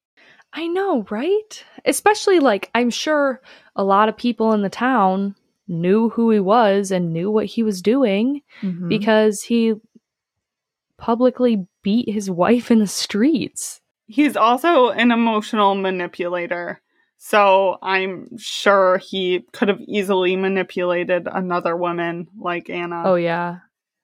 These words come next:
Speaker 1: And
Speaker 2: Oh, yeah.
Speaker 1: especially if that, especially if that woman had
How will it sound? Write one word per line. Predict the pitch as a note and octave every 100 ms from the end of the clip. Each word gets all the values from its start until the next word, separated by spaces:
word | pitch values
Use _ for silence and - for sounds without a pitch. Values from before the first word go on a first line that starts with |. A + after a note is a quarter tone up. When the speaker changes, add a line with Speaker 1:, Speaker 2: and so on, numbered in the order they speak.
| _ -
Speaker 1:
And | A#3
Speaker 2:
Oh, |
yeah. |
Speaker 1:
especially | B3 G#3+ C#4 G#3+ B3
if | -
that, | G#3 F#3 - _ _ -
especially | A3+ C#4 C4 A#3+
if | A3
that | G#3 F3
woman | F#3+ F#3+ F#3 F3+ - - _ _ _ -
had | F3+ F3+ E3+